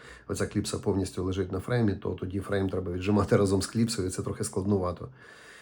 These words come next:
Принаймні на старих себензах колись у Кріса Ріва було так. Тут воно от опирається на раму.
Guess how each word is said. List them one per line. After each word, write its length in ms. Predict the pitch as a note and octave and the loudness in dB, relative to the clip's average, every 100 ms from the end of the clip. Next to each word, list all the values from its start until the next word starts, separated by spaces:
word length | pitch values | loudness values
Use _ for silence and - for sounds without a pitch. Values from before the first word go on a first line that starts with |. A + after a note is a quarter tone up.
| - | -8
Принаймні 360 | G2+ G2+ G#2 G2+ | 0 4 4 4
на 80 | G2 | 2
старих 280 | G2+ G2+ | 0 0
себензах 460 | - F#2 G2 F#2+ F#2 | 0 0 0 0 -4
колись 340 | E2+ F#2 F#2 | -4 -4 -4
у 60 | G#2 | -6
Кріса 300 | - G2 F#2 | -4 -4 -2
Ріва 220 | F#2+ F#2 | -2 -4
було 240 | F#2 F#2 F2+ | -4 -4 -4
так. 280 | F2 F2 | -6 -8
Тут 260 | - A#2+ - | -4 -2 -2
воно 260 | F#2 F#2 F2+ | -6 -6 -6
от 160 | - | -6
опирається 560 | - F#2 F#2 F2+ - F#2 | -6 -2 -2 -2 -4 -6
на 320 | F2+ F2+ F2+ | -6 -6 -6
раму. 280 | F2+ F2 | -6 -6